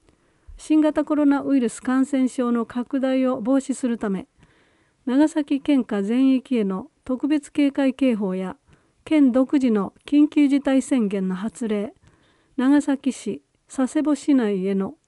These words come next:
まん延防止等重点措置が適用されたことに伴い、事業収入が二十パーセント以上、五十パーセント未満減少した町内事業者に対し、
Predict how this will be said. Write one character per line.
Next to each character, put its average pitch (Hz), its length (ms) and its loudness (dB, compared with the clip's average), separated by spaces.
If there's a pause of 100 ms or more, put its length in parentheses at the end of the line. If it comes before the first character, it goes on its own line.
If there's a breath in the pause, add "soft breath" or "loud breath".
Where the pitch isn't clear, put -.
ま 254 180 0
ん 302 120 4
延 302 220 4
防 277 140 0
止 226 160 -4
等 226 340 -4 (560 soft breath)
重 277 240 0
点 294 200 2
措 285 160 2
置 262 160 -4
が 214 200 0
適 262 320 -2
用 285 140 4
さ 277 140 0
れ 277 100 2
た 269 120 -2
こ 262 160 -2
と 220 120 -2
に 202 140 0
伴 226 380 0
い、 - 120 -10 (680 soft breath)
事 254 180 -2
業 294 180 4
収 285 280 4
入 196 220 2
が 202 220 -4 (140)
二 233 120 0
十 294 160 0
パ 302 200 0
ー 285 60 2
セ 302 140 0
ン 277 80 4
ト 277 140 0
以 254 100 4
上、 214 280 -2 (400 soft breath)
五 240 160 2
十 302 140 0
パ 311 160 0
ー 302 60 4
セ 311 140 2
ン 285 80 6
ト 302 80 0
未 269 140 8
満 214 220 2 (140)
減 240 240 0
少 247 180 0
し - 80 -10
た 208 180 -2
町 294 240 2
内 294 240 6
事 269 160 0
業 247 200 2
者 208 160 -6
に 185 140 -4
対 202 240 -4
し、 - 300 -12